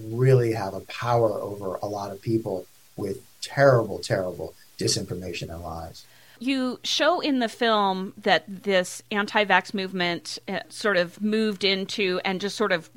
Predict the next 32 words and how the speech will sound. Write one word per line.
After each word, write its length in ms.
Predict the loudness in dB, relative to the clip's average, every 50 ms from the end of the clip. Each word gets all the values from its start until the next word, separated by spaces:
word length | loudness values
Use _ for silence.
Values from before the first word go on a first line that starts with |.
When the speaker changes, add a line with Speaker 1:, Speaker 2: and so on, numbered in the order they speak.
| -20 -12
Speaker 2:
grew 560 | -8 -4 2 4 6 6 6 6 4 2 -2 -4 -4
with 260 | -2 -2 -2 -2 -2
when 220 | -4 -4 -4 -4
covid 680 | -8 -4 4 4 4 4 4 0 -2 -4 -4 -6 -12 -18 -18 -12
took 260 | -4 -2 -2 -2 0
over. 460 | 0 0 0 0 -2 -6 -6 -6 -8 -12 _ _ -20 -20 -20 -20 -12 -10
Speaker 1:
Right. 140 | -10 -10 -10
Speaker 2:
So 520 | -10 -12 -2 0 2 4 4 4 4 2 -2 _ _ _ _
what 300 | -2 0 0 0 0 -2
happened 720 | -2 0 0 0 0 0 0 0 0 -2 -6 -8 -12 -18 -20 _ 0
exponentially 1080 | 0 0 0 -4 -2 -2 0 0 0 -2 -2 -2 -4 -4 -4 -4 -4 -6 -8 -10 -14 -16 _ _ _ _
with, 280 | -8 -2 2 2 4 4
Speaker 1:
Mm. 340 | 2 0 0 0 -2 -2 0
Speaker 2:
with 240 | 0 0 0 0 0
when 320 | 0 2 2 2 -2 -2 -2
it 180 | 0 0 2 2
moved 280 | 4 2 2 2 0 2
from 220 | 0 2 2 2
measles 380 | 0 0 -2 0 0 -2 -2 -2
to 100 | -8 -8
covid? 520 | -4 -2 -2 -2 -2 -4 -8 -12 -12 -14 -18 -20 -20 -20 -20 -20 _ _ _ _ _ _ _ _ _ _ _ _ _
Speaker 1:
Great 240 | 0 0 2 0 0
question. 500 | -2 0 0 0 0 -2 -4 -6 -6 -2
Yes, 280 | 2 2 2 2 2
we, 440 | 0 2 2 6 6 6 6 4 0 -10 _ _ 2
we 140 | 4 4
in 80 | 4 4
the 80 | 4 2
science 480 | 4 4 4 4 6 4 2 0 -4 -10 -20 _ _ _ _
believing 520 | 4 4 6 8 8 8 8 6 4 4 6
world 300 | 8 8 8 8 8 6
were, 180 | 4 2 -2